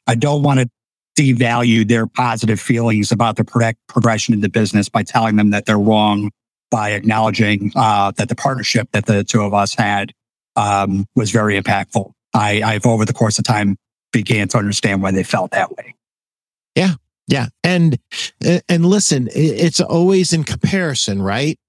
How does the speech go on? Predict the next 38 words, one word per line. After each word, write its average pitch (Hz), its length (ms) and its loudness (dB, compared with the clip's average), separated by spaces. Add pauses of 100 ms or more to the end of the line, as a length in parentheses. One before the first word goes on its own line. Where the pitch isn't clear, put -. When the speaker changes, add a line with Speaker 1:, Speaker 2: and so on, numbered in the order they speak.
(100)
Speaker 2:
And, 120 220 0
and 127 280 4
so 131 560 0 (1300)
sometimes 208 520 0
I 156 100 2
think 151 220 0
we 156 120 4
make 147 240 0
a 151 40 -2
mistake 135 460 -2 (100)
early 139 420 4
in 120 100 2
our 117 180 0
sales 120 360 0
career. 127 520 0 (580)
Uh, 104 240 0
we 147 200 4
want 147 360 0 (160)
to 131 120 0
follow 135 720 0
a 113 100 -2
method. 123 640 0
We 123 120 4
want 113 340 0
to 120 120 0
follow 123 640 0
the 117 160 2
A 123 140 2
B 113 180 2
Cs 127 520 2
of 95 100 -2
whatever 127 360 0
our 110 120 -4
company 113 460 -2
lays 110 320 2
out 123 240 -4
for 123 320 -2
us. 120 280 -4